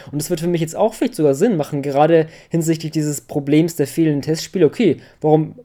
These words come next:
behalte ich nicht einfach meine Starting Five, die vielleicht, ähm, Bonga, Obst, Benzing, Bartel, Vogtmann heißt und dann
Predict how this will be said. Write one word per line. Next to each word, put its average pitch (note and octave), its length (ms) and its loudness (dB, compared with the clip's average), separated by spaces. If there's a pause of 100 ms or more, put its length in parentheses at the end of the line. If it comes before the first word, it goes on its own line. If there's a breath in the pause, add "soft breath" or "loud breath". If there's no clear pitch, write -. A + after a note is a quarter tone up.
(140)
behalte C#3 380 0
ich F#3 60 -4
nicht F3 140 -4
einfach E3+ 180 -2
meine D#3 220 0
Starting D3 340 0
Five, D#3 400 0
die D#3 180 -4
vielleicht, C#3+ 440 2
ähm, C#3 340 0 (260 loud breath)
Bonga, E3+ 580 6
Obst, E3 500 -2
Benzing, D#3+ 640 0
Bartel, D3 380 0
Vogtmann D#3 440 -2
heißt F3 240 -2
und C#3+ 160 -2
dann E3 240 0